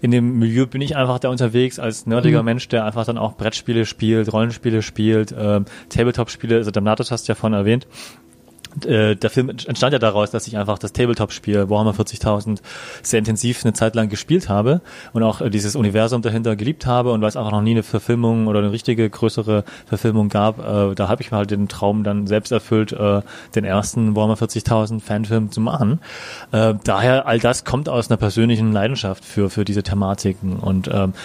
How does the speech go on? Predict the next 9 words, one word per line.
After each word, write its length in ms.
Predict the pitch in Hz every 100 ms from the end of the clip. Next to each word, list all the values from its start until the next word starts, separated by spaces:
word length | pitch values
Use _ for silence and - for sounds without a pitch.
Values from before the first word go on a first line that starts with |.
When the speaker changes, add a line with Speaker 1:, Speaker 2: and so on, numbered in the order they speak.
| - -
Speaker 1:
dann 140 | 107
beschäftigt 400 | - 202 185 147
man 100 | 139
sich 80 | 135
natürlich 220 | 127 120
selbst 280 | 123 135 -
als 200 | 120 -
Mensch 280 | 117 123 -
dann 540 | 123 117 117 117